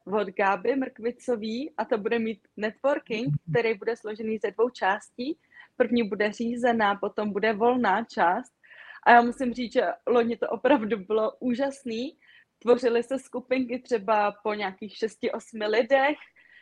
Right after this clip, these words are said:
Eh, my jsme měnili ty pole a několikrát jsme se představovali. Takže prostě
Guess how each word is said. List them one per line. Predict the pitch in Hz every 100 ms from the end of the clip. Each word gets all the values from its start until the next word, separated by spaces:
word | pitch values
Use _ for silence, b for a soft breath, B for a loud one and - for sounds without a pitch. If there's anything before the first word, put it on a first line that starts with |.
| b -
Eh, | 208 208
my | 208 214
jsme | 226 226 220
měnili | 208 226 247 240 254 247
ty | 240 226 -
pole | - 262 302 277 269
a | - 233 220
několikrát | 233 247 285 269 233 240
jsme | 240
se | 233 233
představovali. | - 285 - - 294 277 233 233 202 185 220 b b b _
Takže | 247 202 220 240 233 233 220 -
prostě | 269 - 269